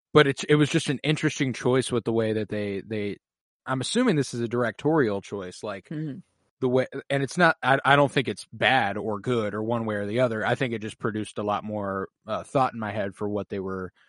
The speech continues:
Speaker 1: what they were doing here. Um,
Speaker 2: Oh, no, yeah, you're kinda right. He does stand up, he says, like, like, "What now?" kind of in surprise, but then he says, like, "Are you certain?"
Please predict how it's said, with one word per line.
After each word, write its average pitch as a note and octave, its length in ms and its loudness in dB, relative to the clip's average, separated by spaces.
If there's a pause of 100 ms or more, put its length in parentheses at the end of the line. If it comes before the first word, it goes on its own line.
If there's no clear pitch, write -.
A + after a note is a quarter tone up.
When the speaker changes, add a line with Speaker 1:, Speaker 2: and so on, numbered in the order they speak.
(340)
Speaker 1:
what B2 140 0
they A2 80 -4
were F#2+ 120 -6
doing A2+ 260 -4
here. F2+ 280 -12 (480)
Um, D2+ 460 -8 (920)
Speaker 2:
Oh, G3+ 400 -4 (120)
no, A3+ 280 -2
yeah, G#3+ 240 0
you're A3 160 -2
kinda A3 340 -2
right. G3+ 360 0 (120)
He D3+ 160 -4
does F3 220 4
stand F3+ 300 0
up, C#3 80 4
he E3 140 0
says, D#3+ 320 2
like, B2 340 2 (280)
like, B2 220 2
"What C3 260 8
now?" F3+ 240 4
kind F3 200 0
of C3+ 100 0
in C#3+ 100 -2
surprise, D3+ 460 2
but A#2+ 140 -6
then D3+ 100 0
he C#3+ 80 2
says, B2 400 2 (500)
like, A2+ 240 -2 (160)
"Are D3 180 8
you D#3+ 200 0
certain?" - 800 0